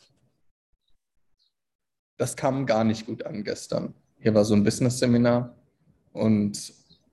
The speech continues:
ich habe aber schon am Anfang gemerkt, dass ich da <laughs> definitiv nicht dran teilnehmen werde, als ich die Keynote, äh, gesehen habe auf dem Bildschirm, wo stand Vision, Ziel.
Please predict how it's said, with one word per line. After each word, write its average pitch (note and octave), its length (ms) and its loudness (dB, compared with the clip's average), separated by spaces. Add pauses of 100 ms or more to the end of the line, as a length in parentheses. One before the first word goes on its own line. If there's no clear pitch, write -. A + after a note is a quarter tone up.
(300)
ich - 120 0
habe G#2+ 120 4
aber G#2+ 200 6
schon G#2+ 160 0
am G#2 100 0
Anfang A2 300 0
gemerkt, G2+ 360 -2
dass A2+ 120 -8
ich A#2 140 -8
da A2 120 2
<laughs> - 0 -
definitiv B2 760 0
nicht - 380 -2
dran A#2 220 2
teilnehmen A2+ 540 2
werde, G#2+ 400 -2 (260)
als G#2+ 240 -2
ich G#2 100 -14
die G#2 380 -2 (540)
Keynote, A#2+ 640 4 (100)
äh, G#2+ 460 -4
gesehen A#2 320 0
habe A2 160 2
auf G#2 80 -4
dem G#2 100 -8
Bildschirm, G#2+ 460 0
wo G#2 80 -4
stand G#2 560 -2 (300)
Vision, C3 920 -2 (300)
Ziel. C3 720 -2